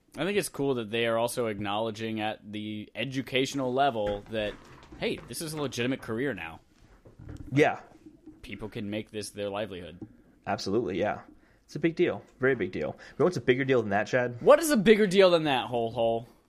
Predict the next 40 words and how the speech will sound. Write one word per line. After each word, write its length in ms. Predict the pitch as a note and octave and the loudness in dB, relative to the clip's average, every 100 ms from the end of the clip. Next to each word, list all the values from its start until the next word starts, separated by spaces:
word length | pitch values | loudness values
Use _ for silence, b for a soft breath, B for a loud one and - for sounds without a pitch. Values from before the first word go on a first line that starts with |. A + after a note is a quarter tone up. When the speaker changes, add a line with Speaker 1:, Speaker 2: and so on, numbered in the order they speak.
| - | -2
Speaker 2:
E 160 | F3+ F#3 | 0 0
three. 540 | - A2+ F#2+ A#1+ - B B B B - | -2 0 0 -2 -12 B B B B 4
Speaker 1:
Oh, 800 | C#4+ D#4 F#4+ F#4+ - D#4+ D4+ C4+ | 10 12 12 10 8 6 8 6
<laughs> 20 | A3 | 2
shit! 640 | - - - C#4+ F4+ D#4+ | -6 -8 -4 2 4 4
It 100 | G3+ | 6
is 200 | G#3 G3 | 6 4
legitimately, 580 | F#3+ G3 E3+ G3 G#3 F#3+ | 2 2 6 4 4 -2
what, 220 | E3 B2 | 0 0
six 340 | - - F3 - | -2 -6 -6 -4
weeks 220 | E3+ - | -6 -2
away? 340 | F3 E3 G3+ - _ _ | 0 0 0 -6 _ _
Speaker 2:
Six 460 | - - D#3 - D#3 | -10 -2 0 0 0
weeks 180 | D#3 | 0
away 260 | C3+ A2 A2 | 2 2 2
now. 260 | F2 - - - - - | 0 -4 -8 -14 -16 2
Speaker 1:
Oh 260 | F3 F3+ E3 | 6 8 6
my 220 | D3 B2+ | 4 0
god. 580 | B2 C3 B2+ A#2 G2+ - - - _ _ | 2 6 6 6 0 -8 -16 -20 _ _
I've 140 | A#2+ B2 | -4 0
already 180 | C#3 | 0
Speaker 2:
So 80 | D3+ | 2
Speaker 1:
requested 340 | C3+ C3+ - G#2+ | 2 0 -2 -6
off 180 | G2 B2+ | -6 -2
work. 360 | D#3 F3 - - - | 0 0 -6 -20 -14
I'm 60 | |
gonna 100 | A2 | -12
sit 140 | - A2+ | -10 -10
on 80 | G2+ | -10
the 60 | |
couch, 440 | - D3+ D3+ - - | -6 0 0 0 -12
eat 100 | B2+ | -14
my 120 | G#2 | -12
Chinese 420 | G#2+ G#2 G#2 D3+ C#3+ | -10 -8 -4 -6 -6
food, 380 | D#3 D3 C#3+ - | -6 -4 -4 -6
take 240 | G2 - | -14 -10
notes, 360 | A#2+ C3+ - - | -4 -4 -6 -10
watch 340 | A2+ A#2+ - | -4 -4 -4
these 160 | A#2 - | -12 -10
conferences. 800 | C3+ B2+ C3+ C3+ C#3 C3+ C3+ | -8 -8 -10 -10 -8 -8 -10